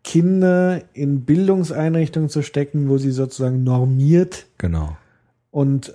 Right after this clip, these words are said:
Speaker 1: eingetrichtert werden, was sie irgendwie, äh, wie sie sich zu verhalten haben und, und mit Lehrern ausgesetzt werden, die sie sozusagen demütigen,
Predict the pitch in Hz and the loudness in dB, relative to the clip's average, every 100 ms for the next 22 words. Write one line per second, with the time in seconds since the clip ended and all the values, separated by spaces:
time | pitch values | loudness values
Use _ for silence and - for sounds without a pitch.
0 | - - 160 170 165 165 156 - 139 123 | -12 -2 2 2 2 -2 -2 0 0 2
1 | 131 131 135 127 123 - 123 120 117 120 | 2 2 0 -2 -4 -4 -4 -2 -4 -4
2 | 113 113 110 110 101 107 107 117 123 120 | -2 -2 -2 -4 -4 -6 -6 -4 -4 -4
3 | 117 120 - 139 139 135 123 127 127 131 | -6 -6 0 2 2 -2 -4 -6 -6 -8
4 | 123 113 - 147 120 117 120 151 151 147 | -8 -12 -10 -4 -4 0 4 4 4 2
5 | 139 147 135 131 131 135 131 127 127 123 | 0 0 0 -2 -2 -2 0 -2 -4 -4
6 | 127 120 127 - 120 120 131 170 175 170 | -2 -2 -4 -2 -2 2 4 6 4 2
7 | 156 147 143 | 0 0 -4